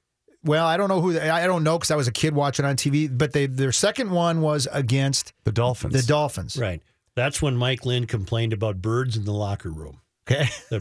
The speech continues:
Speaker 3: birds were flying around.
Speaker 1: <laughs>
Speaker 3: Okay, I did not cover that one. So I only covered two of the four.
Speaker 1: So then you covered, uh,
Speaker 3: I
Speaker 1: the
Speaker 3: covered
Speaker 1: next
Speaker 3: the
Speaker 1: one was
Speaker 3: one in New
Speaker 1: Pittsburgh, which was at Rice Stadium.
Speaker 3: In New Orleans.
Speaker 2: And the last
Speaker 1: And
Speaker 2: one was Oakland.
Speaker 3: And the last one was in the Rose Bowl.
Speaker 1: And I believe that the Vikings' first Super Bowl was also at Rice Stadium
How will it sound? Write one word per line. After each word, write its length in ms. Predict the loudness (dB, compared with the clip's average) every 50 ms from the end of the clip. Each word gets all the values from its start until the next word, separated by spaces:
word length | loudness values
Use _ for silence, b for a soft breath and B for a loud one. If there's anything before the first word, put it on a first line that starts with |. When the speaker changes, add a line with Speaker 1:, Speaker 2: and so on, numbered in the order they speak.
| 0
Speaker 3:
birds 300 | 2 2 0 0 0 0
were 120 | -2 -2 -2
flying 340 | 0 0 0 0 0 0 -2
around. 140 | -2 -4 -4 -4
Speaker 1:
<laughs> 60 | -2
Speaker 3:
Okay, 240 | -2 0 0 0 0
I 80 | 0
did 200 | 0 0 0 0
not 200 | 0 0 -2 -2
cover 280 | -2 -2 -2 -2 -2 -2
that 180 | -2 -4 -4
one. 160 | -4 -6 -8 -6
So 200 | -4 -2 0 2
I 100 | 2 2
only 160 | 0 0 -2
covered 360 | -2 -2 -2 -2 -2 -4 -4
two 200 | -4 -2 -2 -2
of 40 | -2
the 40 | -4
four. 340 | -6 -8 -8 -8 -8 -6 -2
Speaker 1:
So 140 | 0 2 2
then 140 | 4 2
you 120 | 2 0 0
covered, 460 | 0 0 2 2 2 2 0 0 -2
uh, 40 | -2 -2
Speaker 3:
I 220 | 0 0 2 2
Speaker 1:
the 80 | 2 2
Speaker 3:
covered 80 | 2 2
Speaker 1:
next 120 | 2 2
Speaker 3:
the 60 | 2 2
Speaker 1:
one 20 |
was 80 | 2 2
Speaker 3:
one 80 | 2 2
in 20 | 2
New 40 | 2
Speaker 1:
Pittsburgh, 420 | 2 0 0 0 0 0 0 0
which 120 | 0 0 2
was 120 | 2 2
at 80 | 2 2
Rice 280 | 2 2 2 2 2
Stadium. 440 | 0 0 0 0 0 2 2 2 2
Speaker 3:
In 180 | 0 0 0 0
New 80 | 0
Orleans. 760 | 0 0 0 0 0 -2 -2 -2 -2 -4 -4 -6 -6 -10 -14 -10 _ -2
Speaker 2:
And 100 | 0 2
the 60 | 2
last 220 | 4 4 2 2
Speaker 1:
And 80 | 2 0
Speaker 2:
one 100 | -2 -2
was 140 | -2 -2 -2
Oakland. 420 | -2 -2 -4 -6 -6 -8 -8 -6
Speaker 3:
And 140 | -6 -4 -2
the 40 | -2
last 360 | 0 0 0 0 -2 -2 -2
one 140 | -2 0 0
was 120 | 0 0
in 100 | -2 -2
the 80 | -2 -2
Rose 300 | -2 -2 -2 -2 -4 -6
Bowl. 160 | -8 -8 -4 0
Speaker 1:
And 160 | 0 2 2 2
I 100 | 2 2
believe 840 | 0 0 0 0 0 0 0 0 0 2 2 0 0 0 0 0
that 160 | 0 0 0 0
the 60 | 0
Vikings' 440 | 0 0 0 0 0 0 0 0 -2
first 340 | -2 0 0 2 2 2
Super 320 | 0 0 0 0 0 0 0
Bowl 320 | 0 2 2 2 0 0
was 180 | 0 0 -2 -2
also 540 | 0 0 2 2 2 2 2 2 2 2 0
at 80 | 0
Rice 260 | 0 0 0 0 0
Stadium 540 | -2 -2 -2 0 0 0 0 0 -2 -2 -4